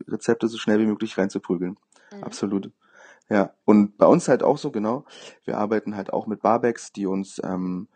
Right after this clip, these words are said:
Speaker 1: natürlich die Utensilien zwischendurch sauber machen, die uns, ähm, das Eis nachfüllen, die,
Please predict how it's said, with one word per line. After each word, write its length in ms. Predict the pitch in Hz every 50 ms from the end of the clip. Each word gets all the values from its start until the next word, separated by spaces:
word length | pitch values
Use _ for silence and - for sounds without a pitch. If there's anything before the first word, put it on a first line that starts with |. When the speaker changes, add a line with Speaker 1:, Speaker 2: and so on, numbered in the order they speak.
| _ _ -
Speaker 1:
natürlich 240 | 98 - - 104 -
die 100 | - -
Utensilien 440 | 90 - 101 95 92 107 117 117
zwischendurch 440 | 113 - 107 104 - 107 101 104 101 -
sauber 240 | 98 95 101 101
machen, 300 | 101 101 101 104 104 101
die 120 | 90 87 90
uns, 220 | 90 92 95 - - -
ähm, 480 | - 80 90 92 92 90 90 90 87 90 -
das 180 | - - - -
Eis 220 | 110 113 117 -
nachfüllen, 580 | 104 101 104 110 - - 110 104 101 98 98 95
die, 240 | - 90 90 92